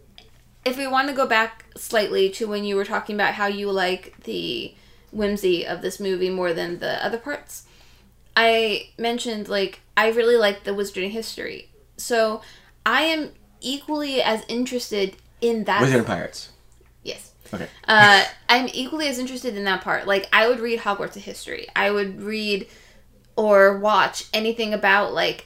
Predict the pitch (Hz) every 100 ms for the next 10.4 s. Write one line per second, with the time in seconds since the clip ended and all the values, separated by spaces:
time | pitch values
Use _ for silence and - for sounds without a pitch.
0 | - 208 208 190 196 196 185 226 208 202
1 | 202 196 185 190 190 190 185 175 - -
2 | 185 233 214 220 247 220 196 202 226 -
3 | - - - 214 214 226 330 254 190 175
4 | - - 220 - - _ - _ 226 226
5 | 214 208 220 226 214 214 208 214 208 202
6 | 202 185 175 180 190 190 190 - - -
7 | - - - - - - - _ - -
8 | 214 208 202 208 - 208 202 196 - -
9 | _ _ - - _ - 254 226 220 233
10 | 233 - - -